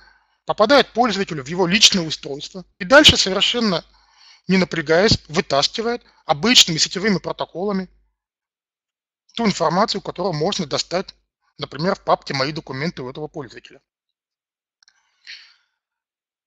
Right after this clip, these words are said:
Как следствие, получается очень простая картинка. Внешняя атака пробивает средства защиты на корпоративном периметре и становится внутренней уже угрозой, использует внутренние каналы утечки.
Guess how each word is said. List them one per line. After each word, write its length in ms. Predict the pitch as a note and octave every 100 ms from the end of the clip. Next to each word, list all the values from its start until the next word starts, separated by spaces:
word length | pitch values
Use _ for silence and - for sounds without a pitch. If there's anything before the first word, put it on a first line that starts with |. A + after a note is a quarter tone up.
| _ _ -
Как 160 | G3+
следствие, 640 | - C#4+ E4+ - F#3 A2+ - _ _ _ _ _ _ - _ _
получается 480 | D3 D3+ C#4+ C#4 F#3
очень 240 | A3+ G#3+
простая 380 | F3 - F#3 F3
картинка. 420 | - D3+ C#3 A#2+
Внешняя 380 | B2+ C4+ - A#3+
атака 340 | A#3 G#3+ -
пробивает 640 | - E3+ F3+ G#3 D3 A#2 - _ _ _ _ _ _ _ _ _
средства 380 | - G#3+ - D#3
защиты 580 | G3 - E4 C3+ A2+ _ _ _
на 80 | -
корпоративном 600 | - E3+ F#3 F3 E3 D#3+
периметре 420 | D3 D#3 C3+ A#2+ B2
и 140 | A3
становится 520 | - A3+ D#4 C#4+ -
внутренней 520 | D#3 A#3 C#4+ E3+ D3
уже 260 | B2 B2 C3+
угрозой, 300 | C#3 C3+ A#2+
использует 360 | - A3+ G3+ B2+
внутренние 520 | F3 A#3+ G#3 C#3 A#2+
каналы 380 | - C#3 F3 E3
утечки. 520 | D#3+ C3 - -